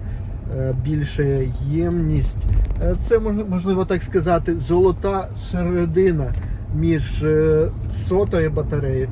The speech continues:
і сімдесяткою. По-перше, мені треба працювати в таксі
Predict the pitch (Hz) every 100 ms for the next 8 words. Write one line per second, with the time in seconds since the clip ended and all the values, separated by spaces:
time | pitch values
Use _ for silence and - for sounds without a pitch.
0 | 160 151 170 156 151 156 - 143 120 -
1 | - - - - - 226 - 208 196 202
2 | 180 - - 190 208 190 185 175 175 185
3 | 175 165 147 160 - - 202